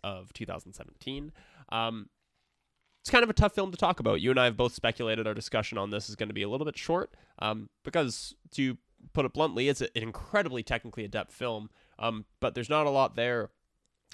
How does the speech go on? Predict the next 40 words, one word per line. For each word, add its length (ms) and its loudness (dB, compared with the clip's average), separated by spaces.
in 120 -2
the 80 0
way 200 6
of, 180 2
uh, 400 2
of 120 -8
the, 200 -12
in 60 -6
the 80 -6
way 80 -4
of 120 -10
dialogue 640 4
or 120 -6
character 340 0
development 540 -2
or 80 -4
even 160 -6
really 180 -6
plot. 520 2
Um, 360 -2
it's 240 -12
more 540 -4
just 240 -6
a 40 -2
movie 440 -2
about, 460 0
about 420 4
the 80 -2
tension, 540 -2
about 260 -6
survival, 880 -2
about, 400 -8
um, 360 -10
kind 100 0
of 80 -2
just 140 -6
about 180 -2
the 80 -16
journey. 420 -6
Um, 340 -6